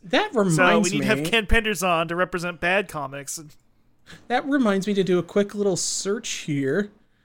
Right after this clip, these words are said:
Speaker 1: Um, oh, perfect. Perfect, perfect. Uh, <laughs> I, uh, I, I got curious. I know that we're running long. Um, I wanted to check and see what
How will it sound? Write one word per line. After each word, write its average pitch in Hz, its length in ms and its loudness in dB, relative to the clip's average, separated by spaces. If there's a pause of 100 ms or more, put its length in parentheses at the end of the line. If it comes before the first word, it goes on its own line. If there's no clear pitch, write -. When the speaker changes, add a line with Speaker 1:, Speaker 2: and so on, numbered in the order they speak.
(260)
Speaker 1:
Um, 165 920 6 (600)
oh, 143 220 -10
perfect. 139 520 -6 (280)
Perfect, 156 400 -4
perfect. 135 400 -8 (340)
Uh, 175 400 8 (400)
<laughs> - 380 -12
I, 202 280 6
uh, 190 260 6 (140)
I, 196 240 0 (100)
I 180 100 4
got 214 260 4
curious. 127 560 -4
I 170 80 2
know 180 220 8
that 208 80 2
we're 185 120 4
running 170 400 0
long. 135 460 -2 (480)
Um, 156 540 6 (340)
I 170 100 2
wanted 180 800 4 (280)
to 165 640 4
check 170 440 0
and 170 140 0
see 151 480 -2
what 156 480 2